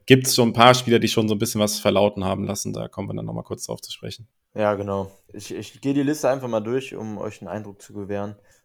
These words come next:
Speaker 2: Ähm, fängt an mit Adrian Amos, Dean Lowry, Mason Crosby, Mercedes Lewis,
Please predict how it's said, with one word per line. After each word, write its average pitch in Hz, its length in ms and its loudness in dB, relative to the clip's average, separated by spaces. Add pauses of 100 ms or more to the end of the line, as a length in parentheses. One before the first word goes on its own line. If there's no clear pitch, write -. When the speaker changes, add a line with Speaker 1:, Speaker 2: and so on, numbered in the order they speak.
(100)
Speaker 2:
Ähm, 101 200 -8
fängt 123 240 -4
an 123 140 2
mit 120 100 -2
Adrian 127 380 4
Amos, 143 540 0 (100)
Dean 131 240 -6
Lowry, 127 540 0 (180)
Mason 131 380 -2
Crosby, 120 580 -4
Mercedes 120 560 -10
Lewis, 113 640 -8